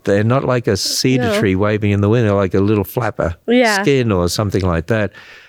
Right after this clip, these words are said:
Speaker 1: And the largest land animal God made so far, the largest land animal we know of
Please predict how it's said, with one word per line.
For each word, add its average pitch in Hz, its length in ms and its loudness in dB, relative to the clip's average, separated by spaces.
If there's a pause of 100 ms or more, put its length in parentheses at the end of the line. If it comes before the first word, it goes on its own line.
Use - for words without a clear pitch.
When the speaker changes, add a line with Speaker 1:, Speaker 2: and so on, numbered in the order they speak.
(160)
Speaker 1:
And 123 240 0
the 101 80 2
largest 139 460 0
land 131 220 2
animal 123 260 2
God 117 300 0
made 123 340 0
so 139 320 0
far, - 480 -8 (480)
the 101 100 0
largest 113 800 0
land 107 260 0
animal 98 300 0
we 87 140 2
know 104 220 0
of 87 300 -2